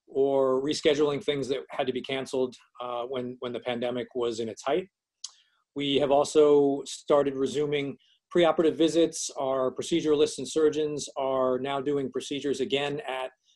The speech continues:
the local surgery center as well as the hospitals. So if you need care, uh, that involves surgeries, you can certainly come back in. We can reschedule you if you had to be canceled,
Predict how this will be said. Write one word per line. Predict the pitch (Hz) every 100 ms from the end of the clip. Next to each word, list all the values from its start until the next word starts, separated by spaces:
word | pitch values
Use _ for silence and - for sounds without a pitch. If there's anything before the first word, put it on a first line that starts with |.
| _
the | 127
local | 139 135 127 123
surgery | 127 170 156 156
center | 151 156 147 143
as | 123
well | 127 127
as | 113
the | 120
hospitals. | 139 147 - 170 175 - - _ _
So | - - 135 127
if | 127
you | 127
need | 131 117
care, | - 143 143 143 135 - _ -
uh, | 127 123 120
that | 131
involves | 127 127 127 117
surgeries, | 170 160 165 165 156 139
you |
can | 135 127
certainly | 139 135 135
come | 131 127
back | 123 120
in. | 135 135 131
We | 127
can | 123
reschedule | 110 127 - 139 135 135
you | 131
if | 117
you | 127
had | 120
to | 113
be | 113
canceled, | - 165 165 170